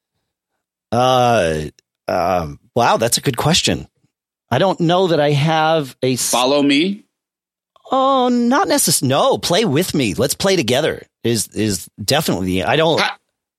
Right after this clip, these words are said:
Speaker 1: I,
Speaker 2: how do
Speaker 1: I
Speaker 2: you feel when, when someone tells you you're dragging or s-, or rushing?
Speaker 1: Um,
Speaker 2: Do, do you take it personally first and then consider it? Or do you?
Speaker 1: Yeah, I do. Yeah, that's exactly what happens.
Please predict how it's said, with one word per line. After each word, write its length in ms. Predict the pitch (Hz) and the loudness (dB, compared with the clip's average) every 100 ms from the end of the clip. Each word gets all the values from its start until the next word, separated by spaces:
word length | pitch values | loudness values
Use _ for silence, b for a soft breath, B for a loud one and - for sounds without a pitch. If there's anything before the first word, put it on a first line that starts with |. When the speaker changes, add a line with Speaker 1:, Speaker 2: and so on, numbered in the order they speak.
| - | -2
Speaker 1:
I, 100 | 151 | 0
Speaker 2:
how 100 | 226 | 2
do 60 | |
Speaker 1:
I 60 | 330 | 0
Speaker 2:
you 100 | 240 | 0
feel 240 | 233 220 | 0 2
when, 200 | 196 175 | 2 2
when 220 | 160 156 | 2 0
someone 240 | 147 156 151 | 0 0 0
tells 260 | 147 127 | 0 -2
you 120 | 113 131 | 0 2
you're 200 | 117 113 | 2 2
dragging 480 | 95 78 69 65 - _ _ _ _ - | 2 0 -2 -8 -12 _ _ _ _ -4
or 80 | 107 | -2
s-, 180 | - - | -2 -2
or 200 | 113 101 | 0 2
rushing? 480 | 104 92 - 50 - _ _ _ _ _ _ _ - | 2 0 0 -6 -12 _ _ _ _ _ _ _ -4
Speaker 1:
Um, 420 | 156 156 147 135 | 0 2 2 0
Speaker 2:
Do, 80 | 104 | -2
do 240 | 110 _ 120 | -6 _ -4
you 60 | |
take 160 | 107 131 | 0 -2
it 100 | 113 | 0
personally 400 | 135 135 147 135 | 0 0 0 0
first 420 | - 139 147 - | 0 -2 0 -2
and 140 | 120 113 | 0 0
then 440 | 120 120 123 - _ _ _ _ | 2 2 0 -4 _ _ _ _
consider 340 | - 117 156 175 | -4 -2 0 0
it? 180 | - - | -2 -4
Or 120 | 104 | -2
do 60 | 98 | 0
you? 560 | 98 98 98 95 92 - | 2 2 2 0 0 -4
Speaker 1:
Yeah, 280 | - 480 - - _ _ | -2 0 0 -6 _ _
I 120 | 226 | -2
do. 320 | 226 277 98 76 _ | 2 0 0 -4 _
Yeah, 260 | 247 156 101 | 0 0 0
that's 200 | 160 202 | -2 0
exactly 360 | 226 220 196 190 | 0 0 0 0
what 120 | 139 | 2
happens. 500 | 123 110 85 62 - | 2 0 -2 -8 -10